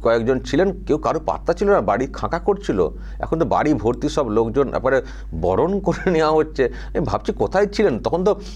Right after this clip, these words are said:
পার্থ চ্যাটার্জির মেয়েকে খুঁজে পাওয়া যাচ্ছে না, পরিবারের কাউকে খুঁজে পাওয়া যাচ্ছে না, কাউকেই খুঁজে পাওয়া যাচ্ছিল না, সব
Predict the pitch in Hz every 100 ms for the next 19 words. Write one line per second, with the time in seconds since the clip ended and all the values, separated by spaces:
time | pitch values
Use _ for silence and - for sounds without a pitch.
0 | - - 110 - 175 196 175 139 151 180
1 | 185 185 190 185 202 196 196 135 139 185
2 | 170 180 180 185 185 185 196 - - 151
3 | 170 170 311 285 302 277 254 - 202 -
4 | 285